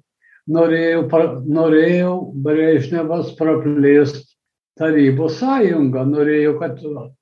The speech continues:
galvoja, kaip prijungta Turkmėnija,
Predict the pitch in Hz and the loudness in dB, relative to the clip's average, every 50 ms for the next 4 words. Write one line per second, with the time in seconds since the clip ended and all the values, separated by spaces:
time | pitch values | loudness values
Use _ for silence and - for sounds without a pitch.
0 | _ _ _ _ _ _ - 131 147 151 151 147 156 175 180 165 160 160 156 156 | _ _ _ _ _ _ -4 -2 0 2 2 0 0 0 2 4 4 2 2 4
1 | 165 156 - - 156 151 156 151 160 165 165 165 147 131 151 147 139 135 135 135 | 2 2 2 2 0 2 4 4 2 2 0 -4 -4 -4 -4 -4 -4 -6 -8 -16
2 | _ _ _ _ _ _ _ _ - 143 139 139 143 135 139 143 147 156 165 170 | _ _ _ _ _ _ _ _ -4 0 2 2 2 2 2 2 4 4 4 4
3 | 170 165 175 175 175 175 175 175 | 2 2 4 4 4 4 2 0